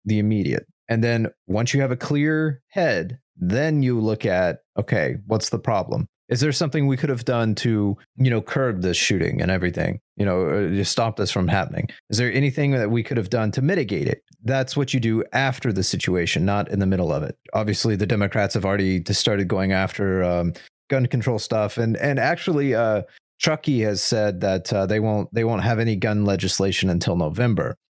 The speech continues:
which suggests one of two things. One, they're scared in that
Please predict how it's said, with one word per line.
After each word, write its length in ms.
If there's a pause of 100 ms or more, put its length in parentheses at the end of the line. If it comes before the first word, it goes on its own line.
which 440
suggests 1080 (160)
one 160
of 100
two 160
things. 500 (200)
One, 420 (220)
they're 120
scared 600 (240)
in 240
that 460